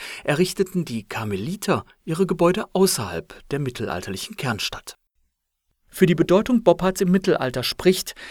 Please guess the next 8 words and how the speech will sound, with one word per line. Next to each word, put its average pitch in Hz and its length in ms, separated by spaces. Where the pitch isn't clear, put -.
dass 165 120
die 175 140
Klostergründung 185 960
am 131 220
Mittelrhein 170 600
nach - 240
Köln 196 500
zwölfhundertneunundvierzig 127 1500